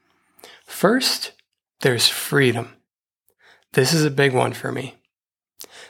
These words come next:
The feeling of being tethered or tied down professionally makes my skin itchy. With a regular job, you're expected to be in certain chairs at certain times. What kind of life is that?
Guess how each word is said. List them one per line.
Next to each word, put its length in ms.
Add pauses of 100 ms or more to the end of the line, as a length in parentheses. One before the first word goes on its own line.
(120)
The 80
feeling 440
of 140
being 260
tethered 640
or 100
tied 400
down 260
professionally 600
makes 280
my 120
skin 800
itchy. 500 (1120)
With 200
a 60
regular 440
job, 480
you're 160
expected 540
to 100
be 380
in 120
certain 400
chairs 540
at 140
certain 380
times. 640 (1080)
What 120
kind 240
of 200
life 280
is 180
that? 440